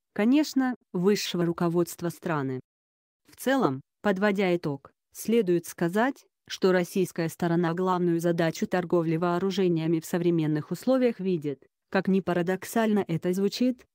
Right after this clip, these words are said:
в сохранении мира и стабильности в конкретной стране, в регионе и в мире в целом.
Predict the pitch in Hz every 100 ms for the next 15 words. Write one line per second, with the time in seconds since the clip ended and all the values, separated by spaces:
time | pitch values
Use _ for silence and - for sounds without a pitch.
0 | _ - - 175 160 165 180 180 165 180
1 | 277 240 170 196 - 220 180 180 165 165
2 | - 180 - 170 175 190 185 170 160 -
3 | 180 175 156 135 - - 185 196 185 180
4 | 156 135 135 - 190 165 156 151 - -
5 | 156 135 127 127